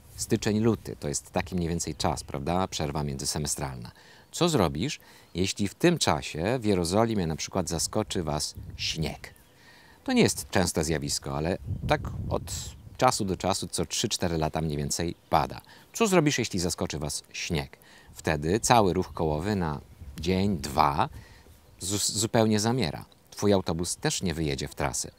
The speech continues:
Niczego nie zwiedzicie przez ten dzień czy dwa co najmniej. I tego czasu nie da się już nadrobić, bo macie wykupiony bilet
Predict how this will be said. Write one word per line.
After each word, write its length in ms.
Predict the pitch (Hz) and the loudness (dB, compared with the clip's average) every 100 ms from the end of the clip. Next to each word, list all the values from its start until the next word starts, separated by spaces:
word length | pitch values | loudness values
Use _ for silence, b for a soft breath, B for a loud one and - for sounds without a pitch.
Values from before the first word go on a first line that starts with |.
| - | -8
Niczego 400 | 76 85 78 71 | -4 -4 -4 -4
nie 120 | 71 | -4
zwiedzicie 440 | 76 98 117 - 71 | -2 -2 -2 -4 -6
przez 200 | - - | -8 -10
ten 200 | 67 65 | -8 -4
dzień 280 | 82 78 85 | -2 -2 -4
czy 140 | - | -8
dwa 260 | 67 67 65 | -2 -2 -2
co 180 | - | 0
najmniej. 520 | 87 85 73 67 - - B B B B B - | 4 4 2 -2 -8 -12 B B B B B -10
I 80 | |
tego 220 | - 98 139 | -4 0 0
czasu 260 | 95 - | 0 -2
nie 140 | 123 175 | -2 0
da 100 | 113 | 0
się 140 | 76 | -2
już 120 | 71 | -4
nadrobić, 680 | 73 69 71 65 71 - - - | -4 -2 -2 -4 -8 -14 -16 -8
bo 160 | 78 78 | -2 0
macie 240 | 78 78 | 0 -2
wykupiony 460 | 76 - 90 78 71 | -6 -6 -4 -2 -4
bilet 500 | 73 85 71 87 | -4 -4 -2 -6